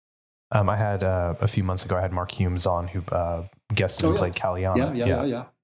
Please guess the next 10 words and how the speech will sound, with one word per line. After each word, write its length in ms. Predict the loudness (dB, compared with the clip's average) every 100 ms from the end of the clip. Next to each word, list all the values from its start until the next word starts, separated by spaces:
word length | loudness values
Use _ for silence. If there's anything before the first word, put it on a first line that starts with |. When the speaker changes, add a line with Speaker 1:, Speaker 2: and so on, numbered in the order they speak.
| _ 0
Speaker 1:
And 80 | 4
we 80 | 4
talked 260 | 4 0 0
a 40 |
lot 160 | -2 -2
about, 360 | -2 -4 -6 -6
um, 420 | -2 -2 -4 -14 -16 -2
that 140 | 0 0
experience 440 | 0 4 4 4
of 160 | -2